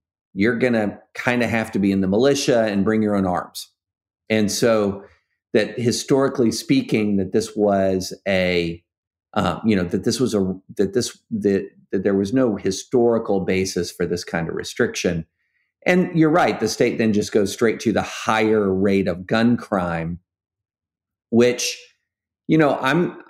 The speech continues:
I'm less dismissive of that than maybe you are, because, yeah, of course, the plaintiff, um, was somebody who, you know, they were somebody in danger, and would we want to deny them the,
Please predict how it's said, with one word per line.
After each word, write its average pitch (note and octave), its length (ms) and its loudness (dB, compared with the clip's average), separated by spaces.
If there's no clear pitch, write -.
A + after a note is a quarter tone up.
I'm D3 320 4
less C3 400 2
dismissive E3+ 1200 0
of D3 320 2
that D3 420 0
than A#2 280 4
maybe A#2+ 280 2
you A#2+ 440 2
are, D3+ 260 2
because, C3+ 300 -2
yeah, C#3+ 180 2
of G#2+ 180 -2
course, C3 280 -2
the C#3+ 100 -6
plaintiff, D3+ 680 0
um, C3 520 0
was C3 280 2
somebody C#3 340 2
who, C#3 540 2
you B2 120 0
know, G#2+ 240 0
they A#2 140 2
were A2+ 140 2
somebody B2 360 0
in A2 140 0
danger, C3 420 2
and G#2 280 0
would G#2+ 100 2
we A2 140 2
want A#2+ 220 2
to A2+ 60 2
deny A2 560 0
them B2 420 0
the, B2+ 220 0